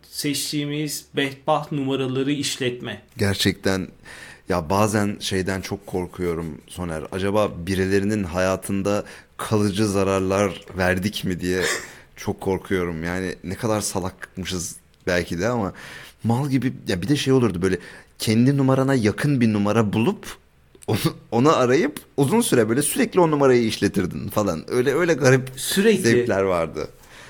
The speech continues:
Speaker 2: Tabii
Speaker 1: Abi.
Speaker 2: yani daha eğlenceli oluyordu sanki.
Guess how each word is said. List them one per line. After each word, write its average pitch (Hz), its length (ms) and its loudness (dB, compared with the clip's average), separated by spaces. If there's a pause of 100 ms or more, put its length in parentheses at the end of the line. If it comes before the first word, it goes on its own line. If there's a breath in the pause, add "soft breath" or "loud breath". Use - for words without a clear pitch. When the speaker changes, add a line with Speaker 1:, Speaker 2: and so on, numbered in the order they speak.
(280 loud breath)
Speaker 2:
Tabii 254 180 2
Speaker 1:
Abi. 127 80 4
Speaker 2:
yani 92 400 0
daha 156 260 4
eğlenceli 101 480 4
oluyordu 85 480 -2 (160)
sanki. 82 420 -8